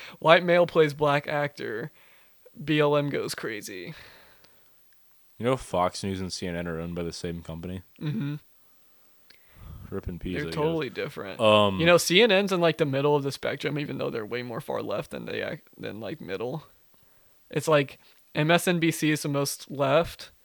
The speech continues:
Speaker 1: Fox News is the most right, and C N N's supposed to be in the middle, but it's, like, not.
Speaker 2: We don't get political on this show, guys.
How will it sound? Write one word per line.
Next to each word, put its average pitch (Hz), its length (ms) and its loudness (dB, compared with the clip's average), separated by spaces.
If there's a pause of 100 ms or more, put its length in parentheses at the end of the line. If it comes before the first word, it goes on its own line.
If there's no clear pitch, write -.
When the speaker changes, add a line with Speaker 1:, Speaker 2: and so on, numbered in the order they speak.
(460)
Speaker 1:
Fox 151 380 2
News 147 260 -2
is 143 120 -8
the 139 40 -4
most 139 300 -2
right, 120 420 -4 (320)
and 147 140 -4
C 151 160 0
N 147 80 2
N's 147 140 0
supposed - 280 -6
to 147 60 -8
be 147 80 -2
in 143 80 -4
the 135 60 -6
middle, 120 480 -4 (1040)
but 143 180 2
it's, 135 160 -6
like, 110 200 -4
not. 82 420 -4 (2250)
Speaker 2:
We 110 120 12
don't 139 120 12
get 98 140 10
political 82 380 2
on 73 140 -4
this 76 100 -2
show, 78 240 0
guys. 82 460 4